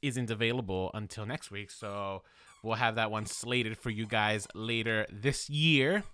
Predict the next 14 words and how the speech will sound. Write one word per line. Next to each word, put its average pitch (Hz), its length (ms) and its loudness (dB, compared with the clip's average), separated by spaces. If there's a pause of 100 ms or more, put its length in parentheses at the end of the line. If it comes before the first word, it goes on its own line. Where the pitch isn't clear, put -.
(520)
Uh, 156 220 4
before 208 280 12
we 247 140 8
go 226 400 6
into 208 320 -4
today's 185 320 0
episode, 202 580 4
we 156 180 2
have 143 220 4
a 143 60 0
quick - 240 2
announcement 160 500 0
to - 160 0
make. 156 480 4